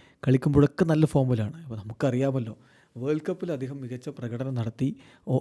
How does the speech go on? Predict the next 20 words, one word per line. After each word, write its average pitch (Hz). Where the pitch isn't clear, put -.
ഏകദിന 135
വേൾഡ് 120
കപ്പിൽ. 123
തൊട്ടു 143
പിന്നാലെ 147
അദ്ദേഹത്തിന് 139
കോൺട്രാക്റ്റ് 135
നഷ്ടപ്പെടുന്ന, 120
സെൻട്രൽ 135
കോൺട്രാക്റ്റ് 143
നഷ്ടപ്പെടുന്ന 127
അവസ്ഥ, 117
ടെസ്റ്റിലെ 131
കാര്യം 123
പറഞ്ഞുകൊണ്ട് 117
അദ്ദേഹത്തിന് 127
ഒഴിവാക്കുന്ന 117
കാഴ്ച 110
നമ്മൾ 107
കണ്ടു. 101